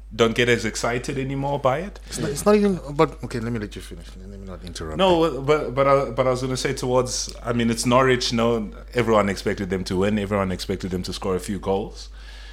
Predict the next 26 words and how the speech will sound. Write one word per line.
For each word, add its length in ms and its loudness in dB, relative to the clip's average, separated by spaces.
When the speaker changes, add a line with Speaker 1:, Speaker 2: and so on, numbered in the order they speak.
Speaker 1:
Um, 720 -2
but, 300 0
but 220 -2
yeah, 80 2
it 60 2
was 120 4
good. 200 4
I 60 2
think 200 -4
there 80 4
was 160 2
a 40 2
rotation 480 0
in 100 -2
the 80 -2
team 280 -2
again. 520 0
Um, 500 -6
Grealish 400 0
still 320 2
sort 180 -2
of 120 -2
getting 240 2
used 300 0
to 120 -2
it. 280 -6